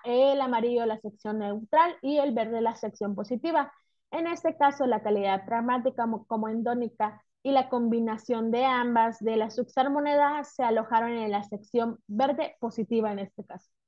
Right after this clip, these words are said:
Así también, la Suxar de área sombra tuvo una respuesta positiva, donde su calidad pragmática queda en la sección neutral,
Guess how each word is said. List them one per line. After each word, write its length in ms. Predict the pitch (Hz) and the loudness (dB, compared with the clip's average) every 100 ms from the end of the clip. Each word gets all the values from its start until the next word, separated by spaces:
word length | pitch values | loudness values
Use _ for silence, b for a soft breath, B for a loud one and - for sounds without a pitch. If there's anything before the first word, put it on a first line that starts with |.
| _ _ _ _ _ _ _ - | _ _ _ _ _ _ _ -6
Así 200 | 277 320 | -2 2
también, 540 | 339 330 320 320 320 | 2 2 2 2 4
la 100 | 254 | 4
Suxar 460 | 277 269 - 254 240 | 2 -4 0 2 4
de 80 | 233 | 4
área 180 | 233 | 2
sombra 560 | 233 269 269 277 269 269 | 0 -2 4 6 6 4
tuvo 180 | 269 247 | 2 0
una 160 | 240 233 | -2 -4
respuesta 500 | 214 - 208 214 208 | -6 -8 -8 -6 -4
positiva, 560 | 247 - 262 330 320 285 | -4 -2 0 4 4 4
donde 220 | 262 247 | 2 0
su 140 | 220 | -2
calidad 420 | 214 208 196 196 | -2 0 0 0
pragmática 800 | - 226 220 262 262 285 - 269 | 0 -4 0 -2 -2 -2 0 0
queda 220 | 269 214 214 | 2 2 2
en 60 | |
la 100 | 208 | 0
sección 540 | 208 208 - 202 196 233 | -4 -6 -2 -2 0 0
neutral, 580 | 285 302 294 294 302 | 0 0 4 6 6